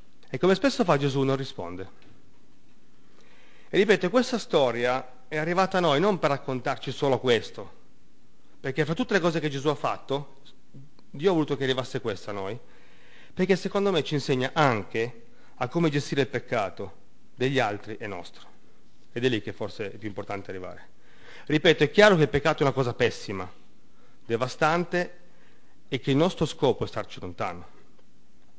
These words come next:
Però la domanda è questa, che Gesù ci pone, secondo me, oggi. E cosa fare quando qualcuno pecca?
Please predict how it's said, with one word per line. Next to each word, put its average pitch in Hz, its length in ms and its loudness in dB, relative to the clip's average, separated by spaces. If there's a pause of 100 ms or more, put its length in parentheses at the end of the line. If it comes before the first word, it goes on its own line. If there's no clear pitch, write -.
(640)
Però 226 180 0
la 175 100 8
domanda 139 360 2
è 120 40 -2
questa, 101 500 -4 (240)
che 120 120 -8
Gesù 110 260 -2
ci - 180 -8
pone, 101 320 -2
secondo 101 340 -8
me, 104 140 -2
oggi. 95 340 -4 (400)
E 123 120 0
cosa 226 280 0
fare 107 420 2
quando 131 300 -2
qualcuno 170 360 0
pecca? - 400 -6